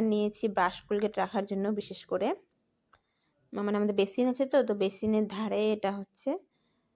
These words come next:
সেট করার জন্য। আর আমার ছেলে মেয়ে হাজব্যান্ডের মানে এই ডিজাইনটা খুবই পছন্দ, সেই জন্য দেখো আমি পেঙ্গুইন ডিজাইন নিয়েছি। এটা তিনটে আছে, তিনটা তিন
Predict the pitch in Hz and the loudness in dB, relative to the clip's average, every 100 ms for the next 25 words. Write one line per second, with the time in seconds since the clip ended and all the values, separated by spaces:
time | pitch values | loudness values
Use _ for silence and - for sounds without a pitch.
0 | _ - 220 220 196 190 180 180 180 170 | _ -2 -2 0 0 0 -2 -6 -4 -6
1 | 302 _ _ _ _ _ - 175 196 214 | -8 _ _ _ _ _ -4 -2 0 0
2 | 208 208 202 202 202 208 185 190 202 208 | -2 -2 0 0 0 -2 -2 0 0 0
3 | 208 202 202 190 190 190 196 214 214 208 | 0 0 -2 -4 -2 -2 -2 -2 -2 0
4 | 170 - 226 214 190 262 - _ _ _ | -2 0 0 2 0 -2 -8 _ _ _
5 | _ _ _ - 202 208 208 208 190 196 | _ _ _ -4 -2 0 0 0 0 -2
6 | 214 220 190 196 202 208 202 196 196 196 | -4 0 0 0 0 0 0 0 -2 0
7 | 190 185 - 196 208 - 208 214 208 202 | -2 -2 -4 -4 -4 -4 -2 -2 0 0
8 | 196 196 - 320 - _ _ _ _ - | 0 -2 -2 -2 -4 _ _ _ _ -2
9 | 202 196 240 226 | 0 2 0 2